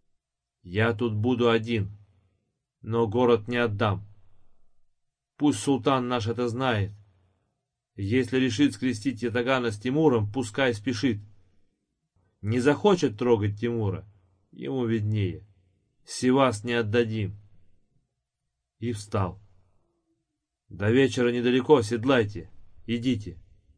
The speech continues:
И, не прощаясь, ушёл неслышно по длинному переходу.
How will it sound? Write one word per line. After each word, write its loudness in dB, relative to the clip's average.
И, -8
не 0
прощаясь, 4
ушёл 6
неслышно -4
по -4
длинному -2
переходу. -8